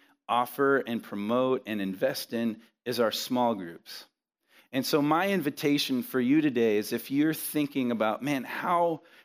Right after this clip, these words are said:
if it's the opportunity is holding me back, how can I get involved in a small group?" Because I would love for everyone to be involved in, in community on a weekly basis that you're learning from and sharing with and praying with.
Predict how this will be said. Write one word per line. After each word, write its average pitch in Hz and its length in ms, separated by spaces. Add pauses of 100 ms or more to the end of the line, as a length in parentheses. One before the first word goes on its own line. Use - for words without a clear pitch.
if 143 160
it's 139 160
the 139 180
opportunity 147 600
is 117 100
holding 135 360
me 131 120
back, 98 420 (460)
how 143 760
can 135 140
I 120 80
get 113 140
involved 101 480
in 101 100
a 95 40
small 92 340
group?" 92 280 (500)
Because 139 320 (140)
I 143 140
would 160 220
love 139 320
for 127 220
everyone 127 560
to - 120
be 113 160
involved 104 600 (360)
in, 117 200
in 131 160
community 127 640
on 104 100
a 98 60
weekly 117 400
basis 98 540
that 101 200
you're 123 320 (260)
learning 139 400
from 107 320
and 98 100
sharing 143 480
with 104 220
and 92 160
praying 139 420
with. 90 260